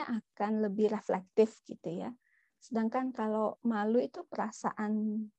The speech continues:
cema-, nggak cemas, nggak nyaman gitu ya. Nah, kalau malu ini biasanya berkaitan dengan self esteem atau kepercayaan diri yang rendah kayak gitu ya. Akan berbeda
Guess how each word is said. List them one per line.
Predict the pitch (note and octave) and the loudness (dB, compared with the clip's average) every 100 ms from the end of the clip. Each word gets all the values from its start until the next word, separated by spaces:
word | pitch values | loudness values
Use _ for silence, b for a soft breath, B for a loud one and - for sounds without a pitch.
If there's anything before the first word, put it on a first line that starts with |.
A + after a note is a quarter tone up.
| _ _ - | _ _ -4
cema-, | B3+ C4+ C#4+ | 0 0 4
nggak | C4 A3 F#3+ - | 6 6 6 4
cemas, | B3+ C#4 C#4+ - | 2 4 2 0
nggak | A#3 A#3 | -2 4
nyaman | A#3 A#3+ C4 D4 B3 | 8 8 10 10 8
gitu | - - G#3+ | 4 0 2
ya. | G#3 B3+ _ G3+ | 2 -2 _ -4
Nah, | G3 - _ _ | -4 -8 _ _
kalau | A#3+ A#3+ B3 _ _ _ _ _ | 2 2 2 _ _ _ _ _
malu | B3 D#4+ D4+ D4 - | 2 2 -2 -2 0
ini | C4 C#4 F#4 D4 | 0 0 -4 -6
biasanya | - A#3+ B3 B3 B3 B3+ E4+ | 2 4 2 -2 -2 -2 -2
berkaitan | C4 B3 A3+ A#3 A#3+ D#4+ E4 | -6 -4 -4 -4 -4 -8 -6
dengan | A#3 A3+ D4 F4 F4+ _ _ _ _ | -2 0 0 -6 -12 _ _ _ _
self | - D4+ | -12 -8
esteem | - D4+ _ C#4 C4+ C4+ | -8 -8 _ 4 4 0
atau | C4 C4+ C#4 | 0 0 2
kepercayaan | C4+ B3 C4 B3+ C4+ | 0 4 4 6 6
diri | C4+ C#4 C4+ - | 6 6 2 6
yang | C4+ B3 | 6 6
rendah | B3 B3+ C4 C#4 - - | 4 4 4 2 0 -6
kayak | - - | -6 -6
gitu | G3 G3 G3 | -4 -2 2
ya. | A#3+ - _ - | 0 -2 _ -6
Akan | C4+ D#4+ D#4+ | -4 -2 6
berbeda | C#4 A3+ A3+ F#3+ | 8 10 8 8